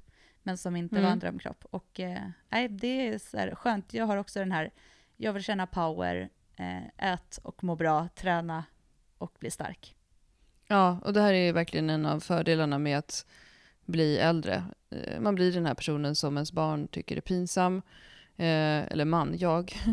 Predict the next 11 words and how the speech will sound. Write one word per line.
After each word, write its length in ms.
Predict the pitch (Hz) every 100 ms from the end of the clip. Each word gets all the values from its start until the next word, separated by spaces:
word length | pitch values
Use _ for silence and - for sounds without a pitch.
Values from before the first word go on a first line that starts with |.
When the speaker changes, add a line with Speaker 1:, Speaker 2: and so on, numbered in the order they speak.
| -
Speaker 2:
<laughs> 260 | - - -
Och, 380 | - 190 - -
eh, 840 | 185 175 165 165 - - 87 107
men 200 | 214 240
som 140 | 240 240
är 80 | 190
väldigt 360 | 185 156 165
bekväm 440 | 180 180 240 170 113
med 180 | 165
sig 100 | 160
själv. 280 | 170 147 -